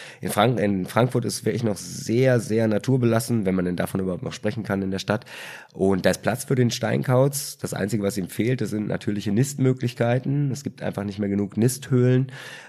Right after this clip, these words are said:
ähm, oder Bruthöhlen. Und Ingo hat in den vergangenen Jahren, ich glaube, etwa vierhundert Niströhren, Nisthilfen aufgehangen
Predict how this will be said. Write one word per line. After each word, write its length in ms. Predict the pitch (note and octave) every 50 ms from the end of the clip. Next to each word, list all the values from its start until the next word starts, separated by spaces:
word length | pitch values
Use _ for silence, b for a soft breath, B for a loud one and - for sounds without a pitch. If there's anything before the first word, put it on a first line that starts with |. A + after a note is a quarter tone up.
| B B - -
ähm, 500 | G#2 G#2 G#2 G2+ G2+ G#2 G#2 G2+ G2 F2+
oder 160 | F2+ F#2 F2
Bruthöhlen. 880 | D#2+ F2 F#2 A#2 C#3+ C#3+ - B2+ B2 B2 B2 B2+ C3 C3+ C3+ B2+ B2+ C3 - -
Und 220 | - G2 G2 -
Ingo 240 | - G2+ A2+ A#2 A2
hat 60 | G#2+
in 60 | G2+
den 120 | G2+ F#2 F2+
vergangenen 500 | G#2 G2+ F2+ F#2+ G2+ G#2+ G#2+ G2+ F#2+ F#2+
Jahren, 520 | F#2+ F#2+ G2 G#2 A2 A2+ A2+ A2 A2 - - - -
ich 160 | - - -
glaube, 280 | - F#2+ F#2+ F#2+ F#2+
etwa 220 | F#2 - - - F2
vierhundert 720 | - - - A#2 A#2 A2 A2 A2 G#2 G2+ G2 - - - -
Niströhren, 580 | G2+ G#2 A#2+ A#2+ - - G#2 G#2+ G#2+ A2+ G#2+ G#2
Nisthilfen 560 | A2+ A#2+ B2 - - A#2+ A#2 A#2+ - - A2+
aufgehangen 720 | - E2 G#2+ B2 - - A#2 G#2+ A2 A2 A#2 A#2+ B2 B2